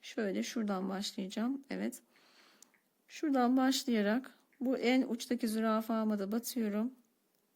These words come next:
İki kez dolayarak. Buraya şimdi bu zürafaların içerisine tek tek batarak en uca kadar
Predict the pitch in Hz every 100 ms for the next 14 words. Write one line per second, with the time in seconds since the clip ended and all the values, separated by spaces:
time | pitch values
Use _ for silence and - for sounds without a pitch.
0 | - _ _ _ - - - 240 208 220
1 | 208 208 185 190 233 - _ _ _ _
2 | _ _ _ _ _ _ _ _ _ _
3 | 320 302 247 262 294 285 311 302 294 285
4 | 269 262 226 214 208 254 - 233 214 202
5 | 208 254 262 - 262 262 269 269 247 220
6 | 247 - _ _ _ _ _ _ _ _
7 | _ _ _ _ _ _ _ - 294 302
8 | 262 262 269 240 233 277 269